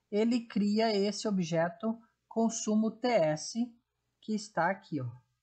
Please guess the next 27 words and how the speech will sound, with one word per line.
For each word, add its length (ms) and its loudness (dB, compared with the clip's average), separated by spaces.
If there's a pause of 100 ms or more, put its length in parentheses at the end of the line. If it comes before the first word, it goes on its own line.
(140)
que 120 -8
é 60 0
uma 140 -4
série 320 -4
temporal, 520 0
ele 140 -4
cria 320 -4
esse 320 -4
objeto. 460 -4 (640)
Esse 340 4
objeto 540 2
consumo 420 -4
T 220 -4
S, 340 2
se 180 -8
você 460 -4
pedir 440 -6
pra, 280 0 (160)
para 240 -2
ele 180 -4
mostrar, 800 -2 (1800)
se 180 -8
você 300 -2
pedir 320 -6
para 260 -2
ele 220 -2
mostrar, 720 0